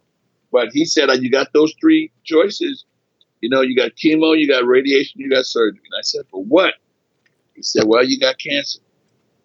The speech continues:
And I just looked at him like, "Damn, cancer." He said, "Yeah." So I said to him, "Well, let's try to start. I'm not gonna do surgery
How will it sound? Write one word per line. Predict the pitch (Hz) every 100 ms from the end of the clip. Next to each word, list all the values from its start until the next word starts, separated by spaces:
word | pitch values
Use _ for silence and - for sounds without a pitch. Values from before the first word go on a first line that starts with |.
| _ _ _ _ _
And | 123
I | 180
just | 202 123
looked | 117 160 -
at | 127 110
him | 95 _ _
like, | _ _ _ _ _ _ _ _ _ _ _ _ _ _ _ _ _ -
"Damn, | 254 233 - - -
cancer." | 240 269 - 92 - _ _ _ _ _
He | 127
said, | - 123
"Yeah." | 117 151 208 - - _ _ _ _ _ _ _ _ _ _ -
So | - 151 147 135 - _ _ _ _ -
I | 131
said | - 156 156
to | 147
him, | 139 127
"Well, | 123 120 117 113 107 101 - _ _ _ _ _ _
let's | - 180 202
try | - - 185
to | 151
start. | - - 160 180 180 - _ _ _ _ _ -
I'm | 135
not | 165 220
gonna | 208 180
do | 180
surgery | 160 156 139 -